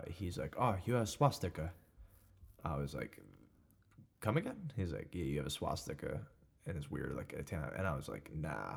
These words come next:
that's, that's not a swastika." He goes, "Oh, yeah, it is."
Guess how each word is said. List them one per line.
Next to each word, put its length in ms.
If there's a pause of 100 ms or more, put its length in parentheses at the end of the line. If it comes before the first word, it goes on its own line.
(120)
that's, 280 (100)
that's 240
not 140
a 20
swastika." 440
He 60
goes, 100
"Oh, 320 (100)
yeah, 260
it 80
is." 240